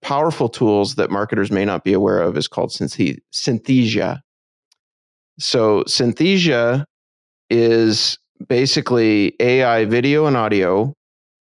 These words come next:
uh, with avatars that will speak like and look like real humans. Um, and you can feed the script. It will even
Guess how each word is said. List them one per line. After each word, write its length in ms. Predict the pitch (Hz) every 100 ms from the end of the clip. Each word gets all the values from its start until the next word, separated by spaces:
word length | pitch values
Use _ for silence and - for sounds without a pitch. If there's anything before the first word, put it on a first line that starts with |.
| _ _ _
uh, 320 | 113 95 98 82
with 240 | 101 95 -
avatars 760 | 110 117 117 120 117 117 110 -
that 160 | 78
will 160 | 95 98
speak 580 | - - 117 113 - -
like 260 | - 95 92 _ _ -
and 200 | 101 98
look 240 | 107 -
like 180 | - 110
real 220 | - 113 147
humans. 680 | 139 110 101 131 143 - - _ _ _ _ _ _
Um, 440 | - 101 98 92 - _ -
and 200 | 123 110
you 140 | 120
can 300 | - 117 110
feed 320 | - 117 113
the 80 | 147
script. 500 | - - 131 135 - -
It 80 | 120
will 160 | 123
even 280 | 123 117 110